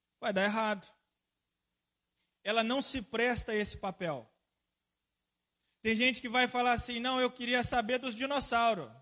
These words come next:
Não tem dinossauro na Bíblia. Ela não se presta a esse papel. Ela não é um registro paleontológico. Não é. Não foi para isso que ela nasceu.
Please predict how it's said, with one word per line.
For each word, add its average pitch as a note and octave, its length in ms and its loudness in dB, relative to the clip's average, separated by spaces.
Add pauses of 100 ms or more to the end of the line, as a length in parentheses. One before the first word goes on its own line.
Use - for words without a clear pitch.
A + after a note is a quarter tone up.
Não F3 100 -14
tem C4 200 -4
dinossauro A3+ 560 0
na G3+ 120 -2
Bíblia. E3 480 -6 (1800)
Ela G#3 200 -2
não B3+ 140 0
se C#4+ 180 -2
presta B3 560 0
a A3 60 0
esse A3 220 -2
papel. G3 520 -4 (1800)
Ela G#3+ 200 4
não B3+ 240 4
é B3+ 120 6
um C4+ 180 2
registro A3+ 720 0
paleontológico. A3+ 1300 4 (1600)
Não C#4 220 0
é. C#4 300 2 (800)
Não C4 180 0
foi C#4 300 4
para A#3+ 180 -2
isso A#3+ 280 -2
que A#3 100 -8
ela A3 160 2
nasceu. G#3 640 -4